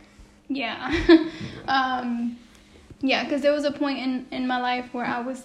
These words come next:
Speaker 1: celibate for years, and all I did was masturbate all day. So, <laughs> it got me through it. I mean, it did. It kept me from going out and, and making bad decisions. Um,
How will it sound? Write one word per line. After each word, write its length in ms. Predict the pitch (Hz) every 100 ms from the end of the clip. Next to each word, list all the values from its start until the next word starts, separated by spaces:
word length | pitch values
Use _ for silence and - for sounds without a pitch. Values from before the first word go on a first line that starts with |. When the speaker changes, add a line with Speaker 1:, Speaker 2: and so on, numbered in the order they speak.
| -
Speaker 1:
celibate 840 | - - 294 285 240 214 220 - -
for 180 | - 254
years, 680 | 269 285 226 247 269 - - - - -
and 580 | - 247 247 247 247 - - -
all 120 | 269 269
I 80 |
did 180 | 254 294
was 140 | 277 269
masturbate 580 | 254 254 - 254 247
all 160 | 240 247
day. 320 | 262 285 254 - - -
So, 200 | - 277 349
<laughs> 1080 | 339 330 - 285 - 285 - - - 330
it 140 | 247 262
got 260 | 277 269
me 140 | 269 269
through 300 | 285 311 240
it. 260 | - - - -
I 80 | 269
mean, 400 | 247 240 233 233
it 120 | 254
did. 360 | 240 277 233 -
It 160 | 240 240
kept 240 | 262 240
me 160 | 254 247
from 640 | - 240 240 240 226 -
going 240 | 254 247 247
out 220 | 247 240
and, 280 | 240 240 240
and 120 | 247
making 260 | 247 262
bad 180 | 247 247
decisions. 880 | 254 - 285 254 208 226 240 - - -
Um, 580 | 240 226 208 - 277